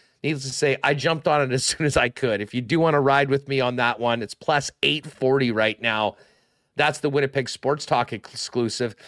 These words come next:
And then if you go to the Coolbet exclusives, they have another one, and, and this is similar but less. So it's Bombers to win.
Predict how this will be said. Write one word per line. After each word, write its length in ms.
And 200
then 280
if 200
you 100
go 320
to 180
the 80
Coolbet 560
exclusives, 800
they 140
have 180
another 420
one, 340
and, 220
and 160
this 180
is 140
similar 540
but 240
less. 300
So 200
it's 100
Bombers 520
to 120
win. 480